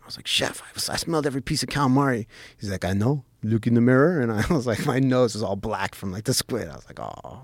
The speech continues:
man." And then, uh, and then he had me clean lobsters. It was the first time I ever cried. You know, you gotta, like, rip these things apart, so barbaric. And I was like, "I'm not doing that." I start crying. He's like, "You can rip them apart or you can be fired." I was like,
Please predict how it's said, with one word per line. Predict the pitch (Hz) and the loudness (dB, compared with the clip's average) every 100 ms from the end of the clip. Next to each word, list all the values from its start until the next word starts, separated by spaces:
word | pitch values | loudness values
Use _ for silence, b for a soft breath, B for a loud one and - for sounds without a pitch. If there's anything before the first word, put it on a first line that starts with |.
| - | -18
man." | 69 - B B B B B B | -18 -18 B B B B B B
And | - 139 | 4 6
then, | 143 131 131 | 6 6 6
uh, | 123 120 117 | 6 4 2
and | 165 147 | 4 6
then | |
he | 156 | 8
had | 160 143 | 8 6
me | 135 | 4
clean | 147 139 | 4 6
lobsters. | 123 113 - 117 110 | 6 4 2 -2 0
It | |
was | 110 | 0
the | 120 | 2
first | 131 113 | 2 2
time | 113 | 2
I | 107 | 0
ever | 101 | -2
cried. | - 104 95 98 - b b b b b | -2 -2 -2 -6 -10 b b b b b
You | 110 | -4
know, | 98 | -4
you | 104 | -4
gotta, | 120 98 | -4 -4
like, | 90 90 | -6 -6
rip | 92 104 | -6 -8
these | - 92 - | -6 -10 -8
things | 92 | -8
apart, | 82 - 95 | -8 -8 -8
so | - 92 | -6 -10
barbaric. | 82 85 - 87 90 - - b b b b | -8 -8 -8 -6 -6 -10 -16 b b b b
And | 117 98 95 | -4 -4 -4
I | 95 | -4
was | 98 | -2
like, | - - | 0 2
"I'm | 143 | 2
not | 127 120 | 2 2
doing | 135 120 | 2 2
that." | 120 113 | 2 0
I | 92 | -4
start | 85 - 80 | -4 -4 -4
crying. | - 92 | -4 -6
He's | 90 87 | -6 -6
like, | 95 - | -8 -8
"You | |
can | 101 101 104 | -8 -6 -4
rip | 110 113 | -2 -4
them | 113 110 | -4 -4
apart | - 175 156 | -4 -2 0
or | 107 | -2
you | 104 | -4
can | 120 101 95 | -6 -6 -6
be | |
fired." | 92 - - - | -6 -8 -10 -8
I | |
was | - | -6
like, | - | -8